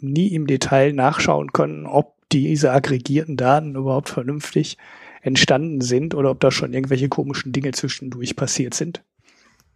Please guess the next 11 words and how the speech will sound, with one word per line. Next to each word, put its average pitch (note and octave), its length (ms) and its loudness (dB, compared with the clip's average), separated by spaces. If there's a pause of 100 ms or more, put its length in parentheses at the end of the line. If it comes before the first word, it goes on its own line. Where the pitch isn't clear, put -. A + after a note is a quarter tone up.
(280)
Da C3+ 140 4
hatten B2 140 -4
wir B2 80 6
ja B2 80 6
auch A#2+ 80 4
diese B2+ 260 -2
Wells B2+ 220 2
Fargo-Geschichte C3 800 0
mit B2+ 160 -6
den B2 100 -6
Scheinkonten, C#3+ 840 -4